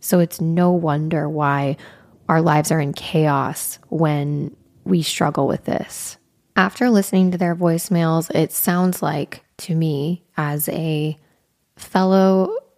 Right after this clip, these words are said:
lived experience person, not a doctor, not a therapist, I like to reiterate that every few episodes just to make that very clear. Just someone who spends all of her time reading about this stuff and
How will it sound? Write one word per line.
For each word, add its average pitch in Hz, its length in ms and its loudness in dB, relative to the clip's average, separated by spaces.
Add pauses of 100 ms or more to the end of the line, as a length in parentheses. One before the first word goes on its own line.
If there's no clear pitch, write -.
(140)
lived 180 320 4
experience 165 640 -2
person, 165 560 0
not 156 180 0
a 160 80 4
doctor, 160 460 0
not 156 240 0
a 156 40 -2
therapist, 151 840 -2
I 156 60 -2
like 160 240 2
to 165 420 0
reiterate 151 540 2
that 139 280 0
every 151 300 -2
few 151 240 0
episodes 156 640 -2
just - 340 -4
to 151 260 -2 (640)
make 160 280 0
that 151 240 0
very 151 260 2
clear. 147 640 -2
Just 170 200 -2
someone 156 280 2
who 160 100 2
spends 156 380 0
all 165 240 4
of 160 60 -4
her 165 120 -4
time 160 320 0
reading 160 280 2
about 160 240 0
this 160 160 0
stuff 151 380 0
and 147 360 -2